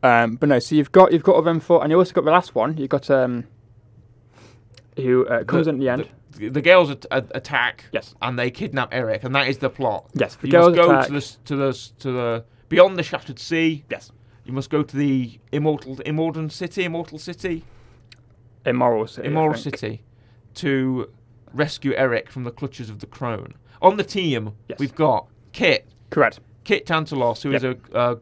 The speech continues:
Speaker 2: sword, swordswoman adventurer. We've got
Speaker 1: Yeah.
Speaker 2: Jade,
Speaker 1: Who is a, a, a
Speaker 2: who is
Speaker 1: knight.
Speaker 2: a knight, her bodyguard.
Speaker 1: Who serves the queen.
Speaker 2: Who serves the queen as well. We have, uh, Graydon decides to come.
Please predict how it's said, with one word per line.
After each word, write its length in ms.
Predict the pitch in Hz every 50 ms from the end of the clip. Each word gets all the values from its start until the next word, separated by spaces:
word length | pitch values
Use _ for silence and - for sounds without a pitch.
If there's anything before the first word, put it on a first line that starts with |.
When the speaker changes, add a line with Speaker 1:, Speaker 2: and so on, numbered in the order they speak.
| _
Speaker 2:
sword, 520 | _ _ - - - - 175 175 180 160 131
swordswoman 680 | - - - - - 185 180 143 143 170 180 180 180 165
adventurer. 580 | 156 - 165 160 160 156 - 165 160 156 151 147 - - -
We've 140 | 151 147
got 120 | 175 - 214
Speaker 1:
Yeah. 200 | 202 175 123 104
Speaker 2:
Jade, 440 | 156 156 175 180 185 185 175 - - - -
Speaker 1:
Who 120 | 156 147
is 100 | 143 127
a, 160 | 147 135 131 -
a, 100 | 123 127
a 40 | 127 123
Speaker 2:
who 60 | 123 131
is 40 |
Speaker 1:
knight. 360 | 131 131 123 139 139 - - -
Speaker 2:
a 80 | - 127
knight, 400 | 135 135 147 156 170 175 - -
her 160 | - 143 127
bodyguard. 800 | 123 - 135 143 151 143 - 151 143 143 143 143 143 143 143 - - -
Speaker 1:
Who 80 | -
serves 340 | 120 - - 135 131 123 -
the 60 | -
queen. 280 | 127 - - 113 113 127
Speaker 2:
Who 60 | 127
serves 380 | 120 - - 139 143 135 135 -
the 60 | 131
queen 320 | - - 135 131 123 120
as 120 | 117 117 110
well. 380 | 117 120 117 117 120 127 123 - - - - _ _ - -
We 120 | 139 127
have, 460 | 131 131 123 120 120 117 110 101 - -
uh, 60 | 113
Graydon 460 | 123 - - 170 196 214 202 196 196
decides 360 | 180 175 - 180 160 151 - -
to 60 | -
come. 360 | - - 131 120 131 151 156